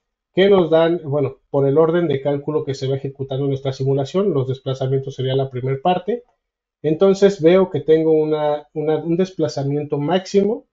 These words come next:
en la zona de aquí de cero punto cero setenta y seis milímetros.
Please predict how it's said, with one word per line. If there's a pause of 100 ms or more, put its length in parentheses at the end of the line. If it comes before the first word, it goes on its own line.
(480)
en
la
zona
de
aquí
de
cero
punto
cero
setenta
y
seis
milímetros.